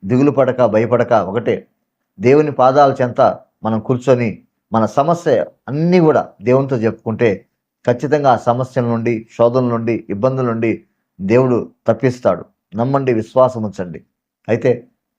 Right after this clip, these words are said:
ఖచ్చితంగా మనలో ఎక్కడైనా లోపాలు ఉంటే దిద్దుకొని, సరి చేసుకొని దేవుని పాదాలు ఆశ్రయిద్దాం.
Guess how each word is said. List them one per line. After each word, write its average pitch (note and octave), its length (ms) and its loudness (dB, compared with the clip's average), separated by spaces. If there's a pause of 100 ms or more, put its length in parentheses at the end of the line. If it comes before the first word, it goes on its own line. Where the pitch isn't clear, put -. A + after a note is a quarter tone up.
(540)
ఖచ్చితంగా D#3 640 0
మనలో C#3 260 2
ఎక్కడైనా A#2+ 340 -2
లోపాలు B2 420 2
ఉంటే A2+ 200 -4
దిద్దుకొని, A#2 580 -2 (160)
సరి C3+ 200 -2
చేసుకొని C3+ 600 0 (320)
దేవుని A2+ 360 0
పాదాలు G2 320 0
ఆశ్రయిద్దాం. F2 600 -6